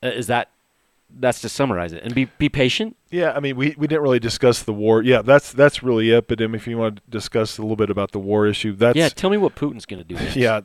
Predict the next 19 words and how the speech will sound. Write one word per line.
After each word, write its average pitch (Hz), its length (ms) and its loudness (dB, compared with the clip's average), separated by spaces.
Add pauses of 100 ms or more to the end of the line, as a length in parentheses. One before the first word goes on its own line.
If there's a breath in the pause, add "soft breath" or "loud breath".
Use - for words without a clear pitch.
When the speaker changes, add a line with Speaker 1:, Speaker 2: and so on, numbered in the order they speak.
(100)
Speaker 2:
I 123 60 -4
mean, 117 200 -8 (140)
who, 127 320 -6
I, 120 100 -6
I'm, 117 320 -8
Speaker 1:
<laughs> - 0 -
I - 40 -8
have - 480 -6
no 151 60 -6 (280)
Speaker 2:
I 131 100 0
s-, 131 180 -4
I 127 100 0
mentioned 127 380 -4
to, 113 160 -2 (120)
uh, 107 40 -6 (120)
on 117 140 -10
the 107 80 -12
phone 113 300 -8
yesterday, 104 580 -8